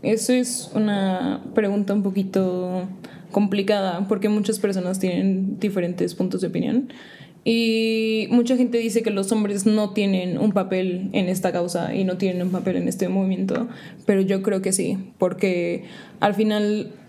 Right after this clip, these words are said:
eh, dependiendo de, <laughs> o sea, digo, el, en el caso de los feminicidios y la violencia de género, o-, obviamente, pues, sí va enfocada hacia el género, nuestro género,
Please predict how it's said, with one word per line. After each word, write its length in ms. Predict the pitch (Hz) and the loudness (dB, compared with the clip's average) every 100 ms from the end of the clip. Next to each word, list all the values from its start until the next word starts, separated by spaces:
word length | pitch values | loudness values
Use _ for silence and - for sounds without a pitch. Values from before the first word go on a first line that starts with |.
| - - - | -20 -4 2
eh, 320 | 226 - - - - - - - _ _ _ | 2 2 -12 -20 -20 -20 -20 -20 _ _ _
dependiendo 840 | - 247 247 262 254 277 302 320 349 | 4 4 6 4 4 4 2 0 2
de, 240 | 240 226 349 - 254 254 | 2 2 0 2 0 0
<laughs> 380 | - - - - | -6 -14 -16 -4
o 60 | 220 | 2
sea, 120 | 226 | 4
digo, 440 | 240 240 226 233 | 4 4 2 2
el, 480 | 226 233 220 226 220 - | 2 2 2 2 0 0
en 320 | 220 214 226 | 2 4 2
el 80 | 220 | 2
caso 240 | 247 247 | 2 2
de 60 | 262 | 2
los 160 | 220 | 2
feminicidios 800 | 220 202 196 185 247 240 208 202 | 2 0 2 4 4 4 2 2
y 40 | 208 | 0
la 60 | |
violencia 340 | 190 202 196 190 | 2 0 0 0
de 120 | 185 | 0
género, 800 | 208 208 208 196 180 175 165 160 | 2 2 2 0 0 0 0 -2
o-, 160 | 117 - - | -4 -6 0
obviamente, 760 | 190 185 185 196 190 185 190 | 2 2 2 0 2 0 0
pues, 160 | 202 185 | -2 -2
sí 160 | - 190 | 2 2
va 500 | 180 170 160 165 - - | 2 0 -2 -4 -8 0
enfocada 1000 | 196 196 190 220 214 208 220 143 175 156 | 2 2 2 2 4 2 0 0 0 0
hacia 460 | 160 185 175 160 | 0 0 0 0
el 240 | - 165 165 | 0 0 0
género, 500 | 160 196 180 180 240 | 2 2 2 2 2
nuestro 420 | 214 156 - 165 | 2 0 0 0
género, 460 | 160 143 185 262 | 0 0 0 -2